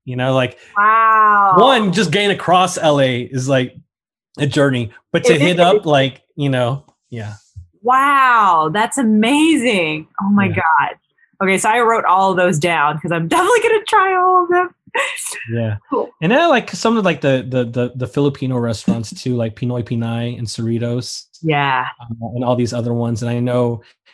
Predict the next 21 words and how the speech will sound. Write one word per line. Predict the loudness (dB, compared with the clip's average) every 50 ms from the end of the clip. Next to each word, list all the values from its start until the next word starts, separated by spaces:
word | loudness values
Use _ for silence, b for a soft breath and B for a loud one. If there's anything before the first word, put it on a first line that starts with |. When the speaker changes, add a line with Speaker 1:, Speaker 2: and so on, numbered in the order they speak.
| b b _ _
Speaker 1:
historical | -8 -6 -6 -6 -4 -4 -4 -4 -4 -4 -4 -4 -4 -6 -8 -14 _ _
Filipino | -10 -10 -8 -6 -6 -6
town | -6 -6 -6 -4 -4 -4
has, | -4 -4 -6 -6 -8
has | -8 -8 -6 -6 -4
restaurants | -6 -6 -6 -6 -8 -8 -8 -8
there | -8 -8 -8
itself, | -8 -10 -10 -8 -8 -8 -8 -8 -10 -10
but, | -8 -8 -8 -8 -12 b b b b b b b b b b
but | -2 0
yeah, | 0 2
when | 2 2
I | 0 0
go | 0 2
to | 0 2
L | 2 2 2 4 4
A, | 4 2 2
I | 0 0
love | 0 0 0 -2
to | -6
try | -10 -6 -4 -2 -2 0 0 -2 -2 -4 -6